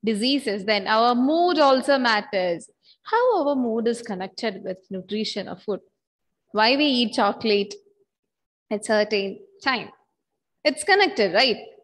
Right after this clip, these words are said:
They are also connected. And then our mental health is also connected with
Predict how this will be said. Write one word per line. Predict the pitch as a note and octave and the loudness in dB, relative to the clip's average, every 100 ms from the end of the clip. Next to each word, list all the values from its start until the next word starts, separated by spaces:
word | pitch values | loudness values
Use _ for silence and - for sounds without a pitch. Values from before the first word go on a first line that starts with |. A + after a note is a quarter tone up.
| _ _ | _ _
They | B3+ | 2
are | B3 | 4
also | A#3 A3+ F4+ | 4 2 0
connected. | - G#4+ C4+ - E3 - | 2 2 2 0 -4 0
And | B3+ B3 | 0 2
then | C4 | 2
our | C4 C4 | 4 4
mental | C4 C4 B3+ D4+ D#4 | 2 2 2 4 4
health | C4+ A3 G#3+ | 2 2 2
is | A3+ A3+ | 0 2
also | G#3+ G3 G3 B3 | 2 0 -2 -4
connected | A3+ F#3 G3 A3 G3 | -4 -6 -4 -4 -2
with | G#3 | -2